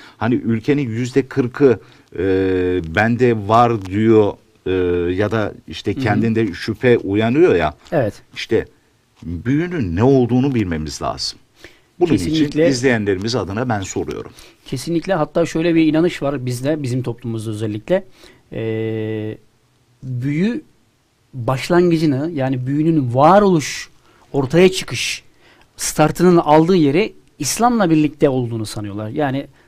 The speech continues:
Speaker 2: sanıyorlar ki işte Kur'an, e, Allah Resulüne vahiy yoluyla inmeye başladı. İşte yazıldı, bitti. Ondan sonra Kur'an'daki ayetlerle çünkü büyünün varlığına,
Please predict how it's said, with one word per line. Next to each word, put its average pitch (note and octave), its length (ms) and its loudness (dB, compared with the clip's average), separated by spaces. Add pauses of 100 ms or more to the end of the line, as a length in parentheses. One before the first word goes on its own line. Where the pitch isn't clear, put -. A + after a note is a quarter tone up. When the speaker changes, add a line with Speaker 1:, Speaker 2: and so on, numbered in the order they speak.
Speaker 2:
sanıyorlar E3+ 440 0
ki C#3+ 60 -12
işte C3+ 180 -4
Kur'an, D3 420 0 (140)
e, A#2+ 680 -4 (380)
Allah D3 240 4
Resulüne C#3 480 -2 (340)
vahiy C#3+ 260 2
yoluyla A#2+ 280 0
inmeye C#3 360 0
başladı. C3+ 480 -2 (380)
İşte - 160 -6
yazıldı, C3+ 460 2
bitti. D#3 380 0 (360)
Ondan F#3 300 4
sonra E3 460 4 (140)
Kur'an'daki E3 480 0
ayetlerle D3+ 440 4
çünkü C#3 300 -4
büyünün C#3+ 320 2
varlığına, C3+ 460 -2